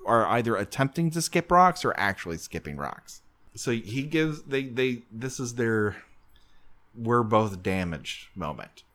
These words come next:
<laughs> where they're going to, they're gonna talk about what makes them them at, at the moment and how that brings them together. Nick was running with the bad crowd in Pittsburgh. We've all done that. And Tina killed her dad. That makes them perfect for one another.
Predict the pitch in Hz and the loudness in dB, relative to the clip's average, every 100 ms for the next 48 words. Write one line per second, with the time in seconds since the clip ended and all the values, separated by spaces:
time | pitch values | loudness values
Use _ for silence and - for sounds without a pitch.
0 | - 131 113 - 90 92 98 120 120 113 | -12 -10 -10 -12 -8 -6 -2 -2 0 -2
1 | 110 - _ - - _ _ - - - | -4 -8 _ -20 -20 _ _ -20 -20 -20
2 | 165 123 135 139 123 117 - - - 123 | -6 -2 2 2 0 -2 -12 -10 0 0
3 | 131 123 113 110 104 - 107 110 123 110 | 0 -2 2 2 2 -2 -4 -2 -2 -2
4 | 110 104 - 104 98 90 92 90 90 87 | -4 -4 -6 -4 -4 -2 -2 -2 -4 -8
5 | - 90 - 90 98 95 87 - 90 87 | -12 -10 -6 -2 0 0 -4 -8 -8 -4
6 | 104 95 85 80 90 82 - 82 76 78 | -2 -2 -4 -4 -4 -4 -6 -8 -8 -6
7 | 90 78 76 82 107 113 - 104 92 104 | -4 -2 -4 -2 -2 -4 -4 -6 0 0
8 | 101 98 98 85 90 92 95 92 - 101 | 2 0 0 -2 -2 0 0 0 0 2
9 | 95 92 92 82 113 107 - 78 80 87 | 2 0 -4 -2 -4 -4 -4 -4 -4 -4
10 | 87 92 92 82 82 82 65 - _ _ | -2 0 0 -2 -2 -4 -4 -10 _ _
11 | 90 95 95 95 95 87 - - 190 208 | -2 0 2 0 -2 -4 -10 -6 0 2
12 | 214 214 - 254 269 254 240 180 62 53 | 2 0 2 4 4 4 6 6 2 -4
13 | _ - 127 117 156 - 123 120 170 - | _ -4 -2 0 -2 -4 -2 4 4 4
14 | 139 143 139 143 - 95 98 | -2 -4 -6 -6 -8 -4 -4